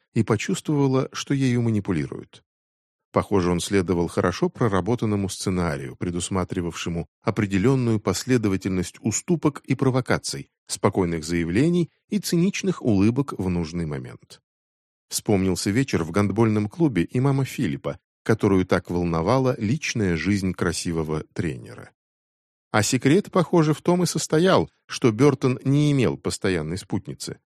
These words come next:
Он соблазнял тех, кто ему нравился, переходил от одного мимолётного романа к другому,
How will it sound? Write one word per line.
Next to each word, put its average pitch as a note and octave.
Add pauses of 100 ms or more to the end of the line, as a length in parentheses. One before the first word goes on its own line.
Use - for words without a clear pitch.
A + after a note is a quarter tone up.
(480)
Он A2+
соблазнял G#2+
тех, F3
кто -
ему D#3+
нравился, D2
переходил A2+
от G#2+
одного G2+
мимолётного G2+
романа A2
к G2
другому, G#2